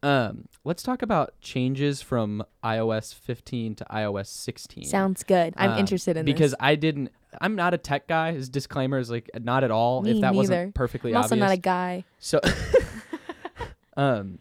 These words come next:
Speaker 1: so
Speaker 2: Wait,
Speaker 1: looking at all
Speaker 2: before we
Speaker 1: this
Speaker 2: do that, I do wanna say for all you that are tuning in now, this is the Social Mediators on Radio Free Hillsdale, one oh one point seven F M. I'm Jillian Parks.
Speaker 1: And I'm Garrett Goolsby.
Speaker 2: And we're discussing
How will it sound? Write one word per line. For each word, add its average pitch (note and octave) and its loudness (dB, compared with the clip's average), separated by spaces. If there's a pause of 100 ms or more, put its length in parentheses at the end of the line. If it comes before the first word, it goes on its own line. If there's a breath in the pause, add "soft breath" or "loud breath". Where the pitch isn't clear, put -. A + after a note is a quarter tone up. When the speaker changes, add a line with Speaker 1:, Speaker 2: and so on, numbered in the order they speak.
Speaker 1:
so - 4
Speaker 2:
Wait, A#2+ 0
Speaker 1:
looking D3+ 0
at A3 6
all A3 6
Speaker 2:
before A3 6
we A#3 6
Speaker 1:
this G#3 -4
Speaker 2:
do G#3 6
that, F#3+ 8
I F#3+ 2
do F#3 4
wanna F3+ 2
say F3+ 2
for F3+ -2
all F3 4
you F3+ 0
that F3 6
are F3 2
tuning F3+ -2
in F3 -2
now, F#3+ 2
this F#3+ 0
is D4 -4
the C4+ -4
Social G#3 0
Mediators F#3 2
on F3 0
Radio F#3 4
Free F#3 -2
Hillsdale, G3 0
one E3+ 0
oh E3+ 0
one E3+ 0
point - -6
seven F3 0
F E3+ -4
M. G3+ 4 (260 loud breath)
I'm C4+ 2
Jillian C#4 4
Parks. A3 6
Speaker 1:
And A2+ 2
I'm A2 2
Garrett G#2+ 2
Goolsby. A#2+ -2
Speaker 2:
And G#3+ 4
we're G#3+ 8
discussing G3+ 2